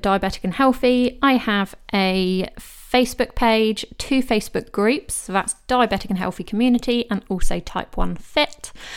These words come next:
Diabetic and Healthy is on Instagram, which is diabetic underscore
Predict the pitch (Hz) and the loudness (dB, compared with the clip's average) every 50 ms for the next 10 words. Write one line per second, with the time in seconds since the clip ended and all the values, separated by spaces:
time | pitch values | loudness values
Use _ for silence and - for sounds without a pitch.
0 | - - - - - - 359 330 302 240 233 - - 202 208 202 190 190 185 - | -16 -16 -16 -14 -4 2 4 6 6 6 2 0 0 -2 -2 0 0 0 -2 0
1 | 190 180 175 175 170 180 180 - - 233 226 226 - - 208 226 226 233 226 226 | 0 -2 0 0 -2 -4 -4 -2 -2 -2 -2 -2 -4 -4 -2 2 4 4 4 4
2 | 220 202 165 - - 185 - - 240 240 233 - 196 185 - 190 - - 202 190 | 4 2 2 0 -6 -8 -4 0 2 2 2 2 0 -2 -4 -6 -6 -4 -4 -4
3 | 175 185 - - 185 180 - - | -4 -4 -6 -4 -4 -4 -4 -6